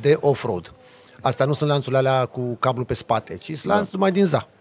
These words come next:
Speaker 1: Za de oțel. Că un producător sau alt producător, mai puțin important, luați-vă lanțuri de off-road ieftine, adică, nu ieftine,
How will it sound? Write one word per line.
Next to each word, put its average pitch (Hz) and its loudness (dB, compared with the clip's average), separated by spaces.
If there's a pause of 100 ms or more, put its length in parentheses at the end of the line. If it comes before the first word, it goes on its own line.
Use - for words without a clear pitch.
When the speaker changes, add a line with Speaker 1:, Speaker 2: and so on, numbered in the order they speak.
(320)
Speaker 1:
Za 180 2
de 170 0
oțel. - 0
Că - -8
un 180 -4
producător 170 0
sau 160 2
alt 156 0
producător, 156 -2
mai 151 2
puțin 135 -4
important, 143 -2 (440)
luați-vă 160 6
lanțuri 151 2
de 131 4
off-road 139 2
ieftine, 123 0
adică, 127 0 (100)
nu 151 -4
ieftine, 113 -4